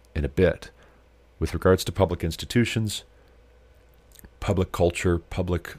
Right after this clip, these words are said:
social norms. There is a advocacy of American public education being retaken, reformed. I think it's a little late for that.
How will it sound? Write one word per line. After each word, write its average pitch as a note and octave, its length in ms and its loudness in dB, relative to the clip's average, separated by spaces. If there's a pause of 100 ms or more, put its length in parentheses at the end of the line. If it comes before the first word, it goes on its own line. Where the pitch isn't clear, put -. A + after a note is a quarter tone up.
social F2+ 400 0
norms. D#2+ 480 0 (1400)
There E2+ 220 6
is E2 220 2
a D2+ 420 2 (800)
advocacy F2 800 0 (1040)
of D#2 580 0 (1080)
American E2+ 380 2
public D2 280 -4
education C#2+ 580 -6 (400)
being C#2 360 0 (760)
retaken, D2+ 600 0 (100)
reformed. C#2 500 -6 (1000)
I G2+ 80 2
think F2 140 4
it's F2 120 2
a E2+ 40 4
little E2 200 6
late - 160 6
for A#2+ 100 2
that. A#2+ 260 6